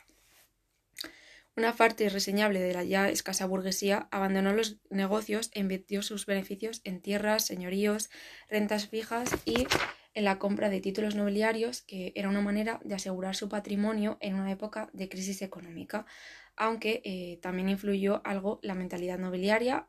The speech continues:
antiburguesa y rentista imperante en la sociedad española desde la expulsión de los judíos. El campesinado, en especial de Castilla, fue el sector social más afectado por la crisis económica y la intensa presión fiscal de la corona.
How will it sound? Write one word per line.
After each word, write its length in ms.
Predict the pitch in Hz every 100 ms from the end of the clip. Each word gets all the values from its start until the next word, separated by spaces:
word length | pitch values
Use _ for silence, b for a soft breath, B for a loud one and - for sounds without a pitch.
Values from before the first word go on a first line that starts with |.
| _
antiburguesa 840 | 180 170 175 175 175 202 214 254 -
y 100 | 208
rentista 640 | 190 180 180 214 - 254 B B B B
imperante 480 | - 208 208 208 190
en 40 | 165
la 80 |
sociedad 300 | 165 165 175
española 640 | 175 - 185 185 190 208 -
desde 220 | 185 175
la 80 | 170
expulsión 400 | 165 180 - 165
de 60 | 165
los 120 | 165
judíos. 560 | - - - - - _ _ _ _ _ _ _ - b b b b
El 100 | 208
campesinado, 800 | 208 208 208 202 214 233 190 170 -
en 160 | 175
especial 440 | 170 - 180 185 196
de 100 | 196
Castilla, 580 | 196 - 208 196 196 - B B B
fue 120 | 220
el 60 | 220
sector 280 | 226 214 226
social 400 | 202 202 214 -
más 280 | 196 196 214
afectado 540 | 208 214 - 202 220
por 100 | 220
la 120 | 180
crisis 300 | 180 190 185
económica 720 | 185 180 196 190 180 190 214 -
y 120 | 214
la 80 | 196
intensa 380 | 185 190 190 214
presión 320 | 185 185 185
fiscal 480 | 190 190 196 208 -
de 80 | 185
la 120 | 170
corona. 420 | 170 170 - -